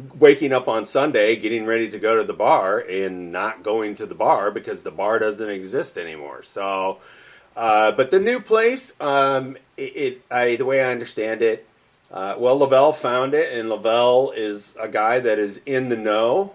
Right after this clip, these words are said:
uh, and, uh, apparently the owner is really hyped about having us over there, which is nice because we certainly had some mixed emotions over the last couple of years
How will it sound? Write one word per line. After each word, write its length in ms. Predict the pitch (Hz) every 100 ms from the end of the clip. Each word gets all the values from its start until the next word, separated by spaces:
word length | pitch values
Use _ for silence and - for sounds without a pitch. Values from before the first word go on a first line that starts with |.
| -
uh, 500 | 98 98 98 98 98 107
and, 600 | 104 104 104 101 101 - _ _ _ _ -
uh, 140 | -
apparently 560 | 110 - 123 135 117 123
the 220 | 113 110
owner 420 | 95 113 135 139 139
is 500 | 104 98 95 87 _ _ _
really 720 | 127 104 107 123 143 139 120 101
hyped 480 | 98 95 147 - -
about 340 | 95 92 90
having 400 | - 95 95 95
us 480 | 92 90 - - - _ 104
over 260 | 98 95
there, 420 | 92 98 107 160 -
which 220 | 101 95 -
is 200 | 92 104
nice 320 | 92 101 98
because 420 | 101 110 92 - _ _ _ _ _ -
we 120 | 139
certainly 1040 | 131 240 220 190 170 156 147 139 131 131 - _ _ _ - 110
had 400 | - 135 123 120
some 360 | - 117 107 110
mixed 440 | 120 120 - - -
emotions 840 | 113 110 113 110 113 98 95 95
over 260 | 110 98 101
the 120 | 98
last 460 | 95 95 95 92 -
couple 400 | 110 90 95 92
of 120 | 87
years 540 | 90 92 90 87 87